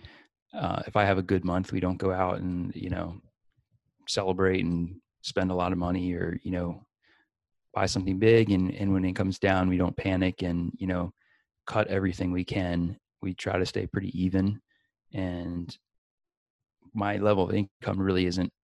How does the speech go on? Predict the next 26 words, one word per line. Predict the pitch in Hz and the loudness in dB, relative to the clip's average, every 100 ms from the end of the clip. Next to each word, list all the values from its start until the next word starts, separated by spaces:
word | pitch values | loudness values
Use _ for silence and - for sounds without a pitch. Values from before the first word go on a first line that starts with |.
| _ | _
reflected | 92 - 87 - 95 | -6 -2 -2 -2 -8
in | - 87 | -4 -2
the | 85 | -2
way | 87 87 | -2 -4
we | 90 | -2
live, | 87 90 107 113 - _ _ _ _ _ - | 2 4 4 0 -10 _ _ _ _ _ -6
um, | 95 90 90 | -4 -2 -2
month | 95 92 - | 0 0 0
to | 92 | -2
month. | 90 90 - - _ _ - - - | 0 -2 -4 -12 _ _ -20 -18 -16
So | - - 98 92 92 95 - _ _ _ - | -4 2 6 6 4 2 -12 _ _ _ -4
I | 98 | 2
think | 117 | 4
that's | 101 101 - | 6 4 4
a | |
big | 104 98 | 0 0
part | 101 101 | 2 2
of | 104 | 4
it, | 98 | 2
is | 98 | -2
just | 90 92 | -6 -6
avoiding, | 92 92 92 90 | -6 -4 -2 -2
like, | 87 85 | -4 -6
the | 90 | -6
wild | 87 90 87 | -4 -4 -6
swings. | - - 87 90 92 - | -6 -2 0 2 0 -4